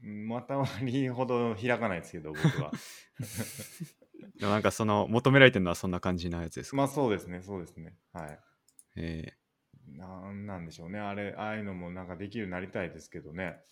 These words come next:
Speaker 2: うん。
Speaker 1: 前にプッシュ、ちょっと前にプッシュ。前にプッシュ、こんなんですよ。こんなん。これ見えますかね。ね。
Speaker 2: あー、なるほど。足が開かないのは辛いっすね。
Speaker 1: 全く開かないですね。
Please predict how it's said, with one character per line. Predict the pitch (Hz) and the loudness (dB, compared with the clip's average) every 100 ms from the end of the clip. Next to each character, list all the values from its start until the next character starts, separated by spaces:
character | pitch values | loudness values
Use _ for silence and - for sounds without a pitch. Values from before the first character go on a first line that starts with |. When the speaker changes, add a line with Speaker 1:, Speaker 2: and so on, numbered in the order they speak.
| _ _ _ - | _ _ _ -10
Speaker 2:
う | |
ん。 | 85 - - _ _ - _ _ _ | -10 -10 -16 _ _ -20 _ _ _
Speaker 1:
前 | 85 80 | -12 -10
に | 82 | -12
プ | 85 | -14
ッ | |
シ | - 95 | -14 -18
ュ、 | |
ち | - | -20
ょ | |
っ | 85 | -20
と | 85 | -18
前 | 82 82 | -14 -14
に | |
プ | 87 | -16
ッ | - | -20
シ | - | -20
ュ。 | 85 _ - | -20 _ -10
前 | 104 | -6
に | 98 | -6
プ | 98 104 | -8 -10
ッ | |
シ | - | -12
ュ、 | |
こ | - 113 | -6 -4
ん | |
な | 98 | -4
ん | |
で | 82 | -6
す | |
よ。 | 85 - | -10 -14
こ | - | -12
ん | 85 | -10
な | 82 | -10
ん。 | 82 _ _ | -12 _ _
こ | 82 | -12
れ | |
見 | 85 | -8
え | 90 | -8
ま | 101 | -10
す | - | -10
か | 95 | -14
ね。 | - _ _ | -14 _ _
ね。 | 107 98 | -14 -8
Speaker 2:
あ | 90 90 87 85 82 85 92 | -2 0 0 0 -2 -6 -10
ー、 | 87 | -12
な | |
る | 82 | -10
ほ | 82 | -12
ど。 | 82 - _ - - _ | -14 -20 _ -20 -20 _
足 | - 95 165 | -6 0 4
が | 143 | 4
開 | 110 95 | 4 4
か | |
な | 98 | 4
い | 87 | 4
の | |
は | 80 | -2
辛 | - 98 | -2 -2
い | |
っ | 82 | -2
す | - | -6
ね。 | 67 - - _ _ _ _ _ _ | -10 -12 -18 _ _ _ _ _ _
Speaker 1:
全 | 120 | -10
く | 113 - | -10 -10
開 | 196 104 | -12 -10
か | 110 92 | -10 -8
な | |
い | 85 | -12
で | |
す | - | -14
ね。 | - | -20